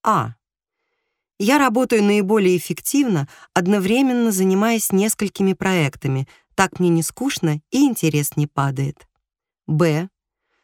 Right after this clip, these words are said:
Мне лучше всего работается, когда я сосредоточен на цели и мне помогает команда.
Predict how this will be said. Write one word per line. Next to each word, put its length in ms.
Мне 260
лучше 320
всего 280
работается, 640
когда 240
я 140
сосредоточен 920
на 120
цели 360
и 160
мне 200
помогает 540
команда. 640